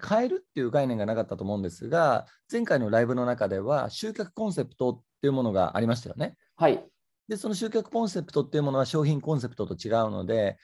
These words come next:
Speaker 1: だからこの集客の入り口を変えるっていう、その変えるだけで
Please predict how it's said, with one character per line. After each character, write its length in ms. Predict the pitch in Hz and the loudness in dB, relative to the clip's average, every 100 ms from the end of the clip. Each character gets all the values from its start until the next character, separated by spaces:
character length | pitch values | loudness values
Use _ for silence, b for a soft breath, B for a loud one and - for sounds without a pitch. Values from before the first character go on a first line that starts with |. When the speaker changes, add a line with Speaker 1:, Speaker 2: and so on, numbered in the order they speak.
| b b | b b
Speaker 1:
だ 80 | 196 | -2
か 80 | 160 | 0
ら 100 | 147 | -2
こ 140 | 175 | -2
の 120 | 170 | -6
集 280 | 160 - 240 | -6 -6 -6
客 180 | 190 127 | -4 -4
の 60 | |
入 220 | 117 139 190 | 0 0 0
り 0 | |
口 260 | 196 - | -4 -2
を 340 | 247 220 127 _ _ _ - | 2 2 2 _ _ _ -2
変 180 | 175 175 | 4 6
え 60 | |
る 100 | 170 | 4
っ 40 | 160 - - | 0 -6 -8
て 60 | 92 | -4
い 260 | 92 95 | 0 0
う、 100 | 85 | -2
そ 140 | - 208 | -4 -6
の 100 | 208 | -4
変 200 | 233 247 | -2 0
え 40 | |
る 60 | 240 | 0
だ 140 | 240 | -2
け 160 | 240 254 | -4 -6
で 300 | 349 262 | 0 0